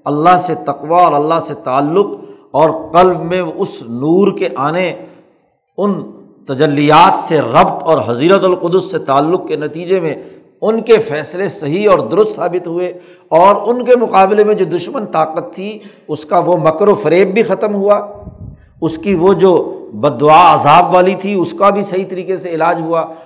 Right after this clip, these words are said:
مال انہوں نے خرچ کیا تو وہ بھی ان کے لیے حسرت اور ندامت بن کر رہ گیا۔ تو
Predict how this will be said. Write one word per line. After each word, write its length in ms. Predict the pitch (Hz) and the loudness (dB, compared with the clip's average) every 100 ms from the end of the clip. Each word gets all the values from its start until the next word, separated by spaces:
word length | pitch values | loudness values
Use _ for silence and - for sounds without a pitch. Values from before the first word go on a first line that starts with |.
| - | -10
مال 360 | 127 139 180 202 | 2 6 6 6
انہوں 240 | 196 196 | 4 0
نے 60 | 196 | -2
خرچ 360 | 160 196 - | -2 -4 -6
کیا 240 | 208 202 202 | -2 2 2
تو 160 | 202 | 0
وہ 140 | 170 226 | 2 2
بھی 200 | 247 214 | 2 -2
ان 120 | 202 | -2
کے 100 | 190 | -2
لیے 340 | 180 180 165 - - - 147 | -2 -4 -6 -14 -20 -6 -4
حسرت 340 | 151 185 214 | 0 2 4
اور 120 | 185 143 | 2 0
ندامت 400 | 151 160 190 - | 2 4 6 4
بن 260 | 175 170 | 0 -2
کر 120 | 180 156 | -2 -2
رہ 240 | 165 151 | -2 -2
گیا۔ 280 | 160 160 - - - | -2 -2 -6 -14 -20
تو 80 | - | -12